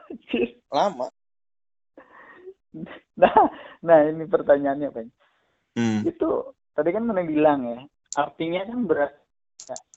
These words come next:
Speaker 1: gimana caranya kita mempersiapkan diri kita sehingga ketika misalnya resesi ini, kita timbul ada di kocokan yang, yang beruntung gitu.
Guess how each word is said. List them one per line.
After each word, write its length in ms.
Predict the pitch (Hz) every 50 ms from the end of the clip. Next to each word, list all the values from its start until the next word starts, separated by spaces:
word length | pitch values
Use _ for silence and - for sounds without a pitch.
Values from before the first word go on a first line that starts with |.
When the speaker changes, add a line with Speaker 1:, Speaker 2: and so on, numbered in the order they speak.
| _ _ _
Speaker 1:
gimana 380 | 156 147 143 156 190 233 285 339 -
caranya 320 | - 190 180 170 170 156 147
kita 220 | - - - 143
mempersiapkan 800 | 139 143 139 127 - 143 131 - - 127 120 117 - - 120 123
diri 240 | 123 123 123 120 113 -
kita 440 | _ 117 117 - _ - 110 107 -
sehingga 400 | - 123 117 117 117 120 135 151
ketika 400 | - 147 - - 123 - 123 127
misalnya 480 | 127 123 123 - 120 117 120 117 117
resesi 480 | 117 117 120 - - 127 131 127 - 147 151 170 202
ini, 320 | 220 190 131 123 127 147 180 - _ _ _ _ _ _ _ _ _ 156
kita 240 | 156 - 220 226
timbul 400 | - 185 175 165 160 202 226 226
ada 260 | - 170 165 165 196 220
di 140 | 196 220
kocokan 500 | - - 175 175 - 165 - - 254 254 240 233
yang, 160 | 240 247 247 277 - _ _ _ _ _ _ _
yang 160 | - 185 185 185
beruntung 500 | 175 202 277 302 294 302 285 254 247 247 220
gitu. 240 | - 143 - -